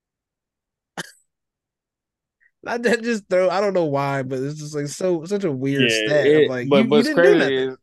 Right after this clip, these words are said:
Speaker 2: <clears throat> what's crazy is it's time for the Vikings to give up on Kirk. Ten years.
Speaker 1: So sad.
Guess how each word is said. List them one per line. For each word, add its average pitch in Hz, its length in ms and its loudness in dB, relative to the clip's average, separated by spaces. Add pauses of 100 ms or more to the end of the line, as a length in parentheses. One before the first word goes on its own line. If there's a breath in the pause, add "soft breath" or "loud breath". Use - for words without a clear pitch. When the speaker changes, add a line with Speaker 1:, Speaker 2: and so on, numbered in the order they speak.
(140)
Speaker 2:
<clears throat> 151 280 -18
what's 139 240 -8
crazy 160 320 -4
is 117 140 -6
it's 131 140 -10
time 127 360 -6
for 110 180 -8
the 107 60 -8
Vikings 113 480 -2
to 104 100 -14
give 165 260 -6
up 104 220 -2
on 101 140 -12
Kirk. 104 360 -2 (200)
Ten 147 280 0
years. 123 560 2
Speaker 1:
So 117 180 -12
sad. 82 640 -14